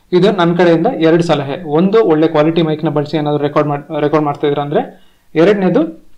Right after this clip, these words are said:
so ಈ ತರ ಫಸ್ಟ್ ಹದಿನೈದರಿಂದ ಇಪ್ಪತ್ತು second silent ಆಗಿದ್ದು, next ನಿಮ್ಮ ಹತ್ರ ಏನ್ script ಇರುತ್ತಲ್ಲ ಅದನ್ನ ಓದ್ಲಿಕ್ಕೆ, so ಓದ್ಬೋದು. So ಆ ರೀತಿಯಲ್ಲಿ ನಿಮಗೆ ಒಳ್ಳೆ audio ಕ್ವಾಲಿಟಿನ ಎಡಿಟ್ ಮಾಡ್ಲಿಕ್ಕೆ ನಿಮಗೆ ತುಂಬಾ ಸುಲಭ ಆಗುತ್ತೆ ಅಷ್ಟೇ.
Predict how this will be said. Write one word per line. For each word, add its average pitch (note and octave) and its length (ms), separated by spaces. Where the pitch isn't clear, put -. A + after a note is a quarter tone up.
so F#3 120
ಈ F#3 40
ತರ F3+ 140
ಫಸ್ಟ್ G3+ 540
ಹದಿನೈದರಿಂದ F3+ 520
ಇಪ್ಪತ್ತು F3+ 360
second G#3 400
silent E3+ 400
ಆಗಿದ್ದು, D#3 540
next F#3 500
ನಿಮ್ಮ F3 140
ಹತ್ರ F3 140
ಏನ್ F#3 220
script F3+ 340
ಇರುತ್ತಲ್ಲ E3 320
ಅದನ್ನ D#3+ 200
ಓದ್ಲಿಕ್ಕೆ, D#3 640
so G#3+ 60
ಓದ್ಬೋದು. E3 680
So G#3 40
ಆ G3+ 320
ರೀತಿಯಲ್ಲಿ F#3+ 380
ನಿಮಗೆ G3 600
ಒಳ್ಳೆ F#3 500
audio F3+ 220
ಕ್ವಾಲಿಟಿನ E3+ 380
ಎಡಿಟ್ F#3 420
ಮಾಡ್ಲಿಕ್ಕೆ G3+ 280
ನಿಮಗೆ F#3 240
ತುಂಬಾ F3 200
ಸುಲಭ C3 300
ಆಗುತ್ತೆ C3+ 280
ಅಷ್ಟೇ. - 320